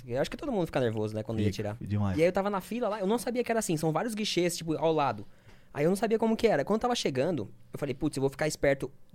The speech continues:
Speaker 1: como tá os, os, a-, os atendentes lá, as mulheres que atendem, pra eu ir no certo." E, mano, dito e feito, a mulher que eu ia aí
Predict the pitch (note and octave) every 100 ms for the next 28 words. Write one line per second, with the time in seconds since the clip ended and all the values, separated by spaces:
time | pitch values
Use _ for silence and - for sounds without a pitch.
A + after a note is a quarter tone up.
0 | C#3+ - C#3+ G3 F#3+ D3 C#3+ C#3 C3+ B2+
1 | A2+ G2 - - - G2+ G#2 G#2+ A2 C3+
2 | A#2+ A#2 A2 - A2 G#2 A2 - - B3
3 | D3 - - - - G#3 F3+ B2+ D#3 C#3+
4 | C#3+ F#3 - A#3 C#3+ A2 - - - -
5 | - - D3 D#3+ D3+ - F#3 C#3+ D3 G3+
6 | A3+ F#3 B2 A#2 - C3+ D3 G#3+ A3 E3
7 | B3 F3 D3